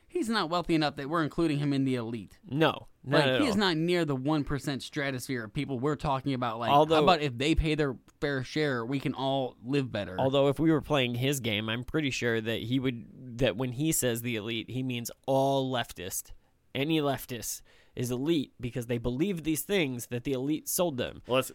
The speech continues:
Speaker 3: also 'cause they, they've tied it to Hollywood, and
Speaker 2: Right.
Speaker 3: everybody just
Speaker 1: Right.
Speaker 3: thinks that Hollywood is ultra rich people, which
Speaker 2: Which
Speaker 3: they're not even in the
Speaker 2: which is
Speaker 3: one percent.
Speaker 2: ridiculous
Speaker 1: I will
Speaker 2: because
Speaker 1: argue that Hollywood is not,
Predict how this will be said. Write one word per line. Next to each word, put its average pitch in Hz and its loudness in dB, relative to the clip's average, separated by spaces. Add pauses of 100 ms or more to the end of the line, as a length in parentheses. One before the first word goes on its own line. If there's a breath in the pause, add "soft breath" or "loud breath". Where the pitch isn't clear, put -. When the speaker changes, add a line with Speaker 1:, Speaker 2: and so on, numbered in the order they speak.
Speaker 3:
also 110 0
'cause 98 -4
they, 98 -2
they've 95 -4
tied 104 -4
it 90 -10
to 87 -16
Hollywood, 90 -6
and 95 -6
Speaker 2:
Right. 127 2
Speaker 3:
everybody 107 -2
just 110 0
Speaker 1:
Right. 110 -2
Speaker 3:
thinks 101 -4
that 98 -4
Hollywood 101 -2
is 98 -8
ultra 101 -6
rich 95 -12
people, 95 -10
which 98 -6
Speaker 2:
Which 113 -4
Speaker 3:
they're 139 4
not 104 0
even 95 -10
in 95 -10
the 90 -10
Speaker 2:
which 90 -12
is - -10
Speaker 3:
one 185 0
percent. 202 0
Speaker 2:
ridiculous 170 0
Speaker 1:
I 165 8
will 190 6
Speaker 2:
because 165 6
Speaker 1:
argue 156 4
that 135 -2
Hollywood 147 0
is 123 -2
not, 135 0